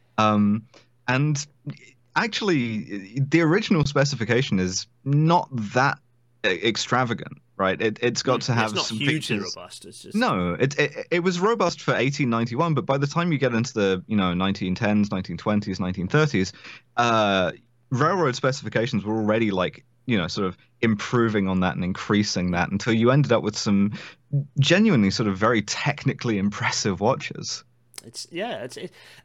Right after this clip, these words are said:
Speaker 2: what's also interesting is you talk about the, you talk about the kudos that comes, the, the marketing device of it
Speaker 1: Hmm.
Speaker 2: being a railroad watch, and, um, and we might touch on this later, but, uh,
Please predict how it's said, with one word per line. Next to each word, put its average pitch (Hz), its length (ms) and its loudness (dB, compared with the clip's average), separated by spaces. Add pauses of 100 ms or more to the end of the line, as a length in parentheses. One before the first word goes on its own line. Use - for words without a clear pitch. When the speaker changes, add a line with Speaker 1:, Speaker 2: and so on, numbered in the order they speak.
(160)
Speaker 2:
what's 208 220 -4
also 294 280 4
interesting 131 340 2
is 117 80 -4
you 139 60 -12
talk 208 180 -2
about 175 160 -6
the, 147 60 -12
you 139 240 -12
talk 214 200 -4
about 180 140 -8
the 139 80 -10
kudos 156 580 -2
that 117 160 -12
comes, 104 280 -6
the, 120 160 -4
the 117 120 -2
marketing 131 440 -4
device 101 420 -6
of 107 100 -4
it 185 40 4
Speaker 1:
Hmm. 147 120 4
Speaker 2:
being 110 200 2
a 110 100 0
railroad 110 460 -2
watch, 127 320 -6
and, 127 160 -6 (400)
um, 143 220 2
and 156 120 2
we 160 80 2
might 170 200 0
touch - 180 -4
on 127 80 -2
this 104 100 -6
later, 143 220 -2
but, - 220 -8
uh, - 280 -20